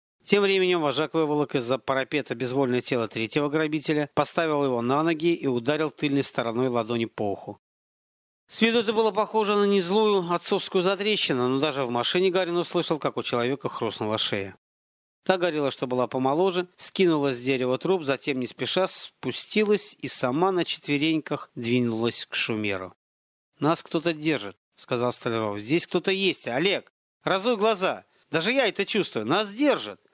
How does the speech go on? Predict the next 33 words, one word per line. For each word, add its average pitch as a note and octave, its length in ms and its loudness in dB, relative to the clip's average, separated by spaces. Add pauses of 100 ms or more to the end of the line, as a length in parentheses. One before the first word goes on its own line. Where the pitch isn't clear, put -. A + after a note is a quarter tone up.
(140)
прохрипел C3 520 0
он. G2+ 180 -4 (580)
«Ты D3 100 -2
только B2+ 300 0
сейчас E3 460 -2
это F3+ 200 -4
понял?» E3+ 420 0 (380)
Гарин D#3 360 0
давно C#3 280 2
уже C#3 140 0
сканировал C3+ 520 0
пси-поле, C#3+ 500 0
стараясь C3 360 -4
понять, B2+ 340 0
что - 180 -6
происходит C3+ 580 -2
у C3+ 40 -8
торгового D3 420 0
центра. A2+ 480 -4 (500)
Но C3+ 120 2
кроме F3+ 280 2
двух E3 220 0
животных, C#3+ 480 0
семерых C#3 520 0
нет. B2 260 0 (160)
Уже C3+ 240 2
четверых D#3 600 -2
человек B2+ 540 0
на C#3 120 0
площадке C#3 500 -2
никого E3 340 0
не E3+ 180 2
было. F#3 260 -12